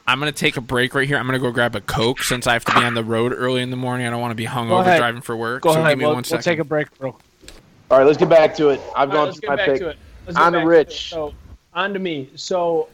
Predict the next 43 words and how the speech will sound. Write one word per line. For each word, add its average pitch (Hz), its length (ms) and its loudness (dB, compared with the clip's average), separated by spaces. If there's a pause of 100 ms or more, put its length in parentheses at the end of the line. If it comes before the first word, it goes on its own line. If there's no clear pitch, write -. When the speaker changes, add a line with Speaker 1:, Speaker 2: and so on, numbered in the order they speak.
Speaker 2:
my, 208 600 -2 (880)
my, 226 560 -2
um, 151 600 0 (300)
first - 440 -6
pick 160 260 -2
is 147 300 -2
something 170 580 -4
kinda 220 260 -4
simple, 135 580 -8 (180)
um, 139 420 -4 (360)
and 147 320 -4
it's 147 160 -10
something 214 340 -4
I've 190 120 -2
wanted 156 440 -4
to 151 140 -6
do 143 100 -8
for 143 140 -8
a 139 40 -4
really 135 260 -4
long 127 220 -8
time. 127 320 -10
So, 139 360 -4 (320)
uh, 147 220 -6
a 160 120 -8
few 277 240 -2
years 208 280 0
ago, 165 300 2
I 151 160 2
had 151 260 -2
the 143 80 -4
pleasure 143 580 -2
of 139 280 -4
getting 135 360 -4
into 131 500 -6
a, 123 380 -6
uh, 120 180 -10
special 147 480 -6
edition 131 420 -6
Z 131 160 -4
oh 123 100 -2
six 127 320 -8
Corvette. 113 460 -8